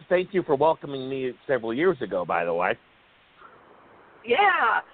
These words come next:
Speaker 2: N-, well, no, not actually. Uh, we're at Heartland Worship Center, and, uh, awesome church. We love it so much. We love Sunlight, too. We just sang there, like, not very long ago. But, um,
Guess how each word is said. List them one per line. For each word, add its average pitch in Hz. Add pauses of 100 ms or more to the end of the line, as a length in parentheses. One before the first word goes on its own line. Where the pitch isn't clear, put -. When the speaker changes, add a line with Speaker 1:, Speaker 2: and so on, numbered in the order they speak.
(260)
Speaker 2:
N-, 247
well, 302
no, 285
not 285
actually. 254
Uh, 214
we're 269
at 247 (120)
Heartland 269
Worship 247 (180)
Center, 196 (960)
and, 208
uh, 170 (1500)
awesome 240 (440)
church. 240 (100)
We 208
love 196
it 226 (140)
so 214
much. 220
We 226
love 262 (100)
Sunlight, 240 (100)
too. 262
We 214
just 247
sang 226
there, 180
like, 175
not 208
very 180
long 175
ago. 160 (840)
But, 214
um, 175